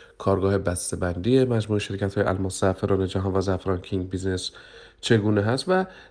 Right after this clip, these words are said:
دیگر مواردی رو که شما به راحتی می‌تونید اینجا در ابتدای این سایت، یعنی در صفحه اول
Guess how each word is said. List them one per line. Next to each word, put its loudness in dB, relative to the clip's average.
دیگر 8
مواردی 6
رو 2
که -12
شما -4
به -4
راحتی -6
می‌تونید -6
اینجا -4
در 0
ابتدای -2
این -4
سایت، -4
یعنی 0
در 0
صفحه -4
اول 0